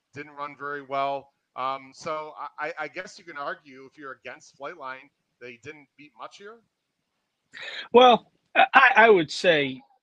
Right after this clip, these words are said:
Speaker 2: it's not the strongest Met Mile of all time, but I will also say Speaker's Corner was really sharp coming into the race. I, I was with Anthony. I liked Speaker's Corner, and he, he had a,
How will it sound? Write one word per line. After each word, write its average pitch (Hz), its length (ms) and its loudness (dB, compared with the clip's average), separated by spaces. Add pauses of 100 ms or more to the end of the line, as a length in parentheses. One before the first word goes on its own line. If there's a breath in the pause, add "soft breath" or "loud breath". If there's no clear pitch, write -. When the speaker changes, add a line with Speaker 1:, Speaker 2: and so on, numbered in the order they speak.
Speaker 2:
it's 170 300 -6
not 160 260 -4
the 139 60 -10
strongest 143 680 -8
Met 143 240 -2
Mile 139 400 -4
of 120 120 -10
all 120 160 -8
time, 156 400 0
but 139 120 2
I 139 120 2
will 127 160 0
also 175 320 2
say 131 180 -10
Speaker's - 480 -6
Corner 175 440 -2
was 127 440 -2
really 143 300 -2
sharp 147 400 -4 (120)
coming 127 300 -8
into 135 260 -6
the 117 100 -10
race. 139 260 4
I, 160 280 6 (360 soft breath)
I 165 120 10
was 143 200 2
with 160 220 -2
Anthony. 151 520 -6
I 143 120 0
liked 143 300 -4
Speaker's 151 440 -8
Corner, 143 420 -6 (380)
and 123 340 -6 (140)
he, 147 260 -6 (340)
he 143 220 -2
had 143 200 2
a, 127 120 0